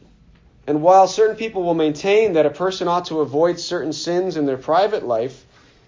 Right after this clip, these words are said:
they would say there's not really a biblical standard that applies to how someone will govern a nation or make laws or make legal judgments. However,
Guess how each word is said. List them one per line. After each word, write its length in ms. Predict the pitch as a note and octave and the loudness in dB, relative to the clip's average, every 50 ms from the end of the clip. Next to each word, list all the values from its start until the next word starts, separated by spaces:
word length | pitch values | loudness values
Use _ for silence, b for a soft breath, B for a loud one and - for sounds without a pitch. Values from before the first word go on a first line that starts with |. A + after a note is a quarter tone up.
| b b - | b b -4
they 140 | C3+ E3+ G3 | 0 0 2
would 160 | G#3+ A3+ A3+ | 2 2 0
say 220 | - G3 F#3+ F#3 | 0 0 2 2
there's 180 | F3+ F3+ D#3+ D#3+ | 2 0 -2 0
not 260 | F3+ G3 A3 - E3+ | 0 0 0 0 -2
really 260 | E3+ F#3+ G3+ G3 F#3+ | -2 0 2 2 2
a 60 | E3+ C#3+ | 0 2
biblical 380 | E3 F#3 F3+ F#3 F3+ - D#3 | 0 0 0 -2 -6 -6 -8
standard 680 | - - - - E3 F3 F#3+ G3 E3+ C#3 C3 B2+ B2 | -10 -10 -6 -4 -2 -2 0 0 -2 -2 -2 -4 -2
that 120 | B2+ C3+ C3+ | -4 -4 -4
applies 500 | C3 - - D3+ - C3+ E3+ E3 D#3+ - | -4 -6 -4 -2 0 0 0 0 -4 -6
to 100 | C#3+ C3+ | -10 -4
how 160 | C#3+ D3 D3+ | -2 -2 -2
someone 340 | D3 - D#3 D3 D3+ C#3+ C#3 | -2 -4 -4 -2 -2 -2 -2
will 120 | B2+ B2+ | -4 -6
govern 400 | A#2+ C#3 C#3 C#3+ C#3 D3+ D3+ C#3 | -2 0 0 0 0 0 -4 -2
a 40 | C3+ | -2
nation 680 | C3 C3+ D3 D3+ D3 - C3+ A#2 G2 F2+ - - - - _ _ _ _ _ b b b b b b b b b | -2 -2 -4 -4 -4 -6 -8 -10 -10 -10 -12 -16 -16 -16 _ _ _ _ _ b b b b b b b b b
or 160 | b - C#3 B2+ | b -2 -2 2
make 260 | C3+ D3 D3+ - - | 2 2 2 2 2
laws 480 | C#3 C#3+ D3+ D#3 C#3+ B2+ G#2+ G2+ - | 2 4 6 6 6 4 2 -2 -6
or 80 | B2 B2+ | -6 -4
make 200 | C3 C3+ C3 B2+ | -2 -2 -2 -2
legal 320 | C3+ C#3 D3 C#3 D3 C#3+ | -2 -4 -2 0 -2 -2
judgments. 580 | B2 A#2 C3+ C#3+ D3+ C#3 B2+ B2+ A2+ G#2 - - | -2 0 0 0 0 0 -2 -6 -8 -8 -8 -6
However, 640 | C3+ C3+ C#3 E3+ A3+ A#3 D#3 C#3+ C3+ C#3+ C#3+ B | -2 0 4 4 4 4 4 0 -2 -2 -4 B